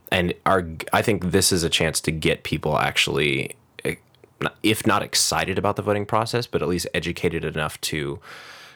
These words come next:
you know, understand how much voting matters and how much it can affe-, it can make a difference. Because I feel like a lot of people don't feel like, especially young people, don't feel like, I'm saying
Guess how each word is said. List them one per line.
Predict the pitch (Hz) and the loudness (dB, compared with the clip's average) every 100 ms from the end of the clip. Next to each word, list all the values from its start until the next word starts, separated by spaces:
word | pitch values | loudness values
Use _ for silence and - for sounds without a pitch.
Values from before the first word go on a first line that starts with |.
| _ _ | _ _
you | 85 | -6
know, | 76 73 - | -4 -4 -4
understand | 92 80 - - 80 69 | -2 -2 -2 -2 -2 -4
how | 80 - 73 | -4 -4 -4
much | 73 60 - - - _ | -4 -4 -4 -4 -8 _
voting | 82 82 78 71 | -4 -2 -2 -4
matters | 58 58 - - | -6 -6 -6 -8
and | 67 | -6
how | - - | -4 -4
much | 62 - - - - - | -6 -8 -12 -16 -16 -10
it | - - | -8 -6
can | - 82 | -4 -2
affe-, | 69 - - | -2 -4 -6
it | - 87 | -4 -4
can | - 87 67 | -4 -4 -4
make | 57 - | -6 -8
a | |
difference. | - - - - | -10 -12 -12 -8
Because | 87 | -2
I | 98 | 0
feel | 101 | 2
like | 104 | 4
a | 92 | 4
lot | 90 | 4
of | |
people | 87 87 | 0 -6
don't | 73 80 67 | -4 -4 -4
feel | - 71 | -6 -4
like, | 65 60 - - - | -2 -4 -8 -14 -6
especially | - 101 78 | -4 -2 -2
young | 71 - | -4 -6
people, | - - | -10 -8
don't | - - | -6 -8
feel | - 57 | -8 -6
like, | 57 - - | -8 -8 -8
I'm | |
saying | - 64 60 | -6 -6 -6